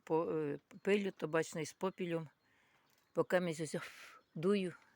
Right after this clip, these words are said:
не, не видно білокрилки. Це вже два дня пройшло. Я поливала ввечері їх. Ну, слава Богу, не видно. Побачимо далі. Я в той же день все посипала. <coughs> Ой. Вибачаюсь.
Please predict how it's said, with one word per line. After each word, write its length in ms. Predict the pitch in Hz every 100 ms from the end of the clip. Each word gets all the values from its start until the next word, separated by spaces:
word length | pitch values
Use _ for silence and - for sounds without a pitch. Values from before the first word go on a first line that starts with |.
| -
не, 380 | 175 151 151 156 - -
не 160 | 165
видно 280 | 151 143 139
білокрилки. 760 | 135 139 139 - 143 143 - - _ _ _ _ _ _ _ _ _
Це 120 | 165
вже 180 | 139 143
два 200 | 143 143
дня 220 | 170 202
пройшло. 560 | - 151 - 165 147 - _ _ _ _ _ _ -
Я 140 | 143
поливала 580 | - 147 135 170 196 175
ввечері 500 | 165 160 - 160 156
їх. 360 | 160 - - - _ _ _ _ _ _ _ _ _ -
Ну, 180 | 156 175
слава 340 | - 151 147
Богу, 280 | 147 156 156
не 160 | 151
видно. 260 | 143 135 135
Побачимо 540 | - 143 151 - 147
далі. 340 | 143 143 147 -
Я 400 | - 160 147 135 -
в 60 |
той 220 | - 165 156
же 140 | 156
день 280 | 151 151 143 _ - _
все 260 | - - 151
посипала. 580 | - 147 160 - 185 185 _ _ _ - - - - _ _ _ -
<coughs> 500 | - - - - -
Ой. 220 | - 214 - - - - _ _ _ _ _ _ _ _ -
Вибачаюсь. 640 | 139 127 - - 131 -